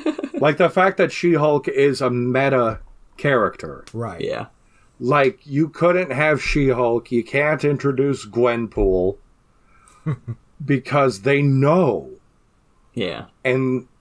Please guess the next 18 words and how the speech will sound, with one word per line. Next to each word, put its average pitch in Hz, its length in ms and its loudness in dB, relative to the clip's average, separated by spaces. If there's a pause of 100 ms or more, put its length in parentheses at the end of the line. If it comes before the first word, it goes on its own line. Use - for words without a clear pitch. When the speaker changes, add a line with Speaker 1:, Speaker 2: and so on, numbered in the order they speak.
(140)
Speaker 1:
I 147 160 4
don't 190 160 4
know. 196 240 2
You 127 220 0
could 135 160 0
either 110 260 0
play 175 340 0
with 160 220 2
that. 139 520 0
I 113 120 0
think 107 240 -2
it 95 120 0
could 92 120 -8
be 85 100 -8
really 82 300 -8
interesting. 98 680 -4 (360)
Speaker 3:
Yeah. 71 360 -8
Speaker 1:
But 104 520 2